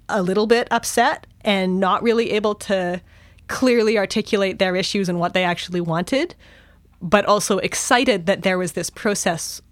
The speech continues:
where exiled parts of my psyche can join in and be integrated and heard and supported.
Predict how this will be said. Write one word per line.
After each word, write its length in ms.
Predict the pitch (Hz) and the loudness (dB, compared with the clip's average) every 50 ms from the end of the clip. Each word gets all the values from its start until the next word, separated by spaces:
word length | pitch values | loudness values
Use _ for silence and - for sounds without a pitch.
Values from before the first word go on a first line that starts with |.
| _ | _
where 500 | - 190 196 175 165 165 170 165 170 175 - _ _ _ _ _ _ _ _ _ _ _ | -4 -2 0 0 0 0 -2 -4 -4 -8 -12 _ _ _ _ _ _ _ _ _ _ _
exiled 540 | - 233 - - - - 214 202 190 190 185 | 4 4 4 2 2 2 2 2 2 0 0
parts 260 | - 214 185 175 - | 0 0 0 0 -2
of 80 | 185 165 | -2 -2
my 120 | 180 170 | -2 -2
psyche 400 | 165 - - 175 165 - - 165 | -2 -2 -2 -2 -2 -2 -4 -6
can 340 | 147 - - 175 156 170 170 - - - _ _ _ _ | -6 -6 -6 -6 -6 -6 -8 -12 -16 -20 _ _ _ _
join 260 | - - 196 175 175 196 | -4 -2 0 0 2 0
in 280 | 208 180 160 - 170 - _ _ _ _ _ _ _ _ _ _ _ _ _ | 0 -2 -2 -6 -10 -12 _ _ _ _ _ _ _ _ _ _ _ _ _
and 440 | - 208 180 170 165 160 160 - - - _ - _ _ - - - _ | -2 0 0 0 -2 -2 -4 -8 -14 -18 _ -20 _ _ -20 -20 -8 _
be 200 | - 202 185 185 | -2 0 0 0
integrated 460 | 190 196 - 190 180 185 170 175 170 | 0 0 0 0 0 0 0 0 -2
and 140 | 165 175 185 160 | -2 -4 -2 0
heard 280 | 208 196 180 165 156 | 0 0 0 0 -4
and 220 | 165 170 165 175 170 - - | -6 -8 -10 -12 -14 -16 -16
supported. 520 | - - 175 - - 175 165 143 - - | -16 -14 -12 -8 -6 -6 -6 -6 -8 -12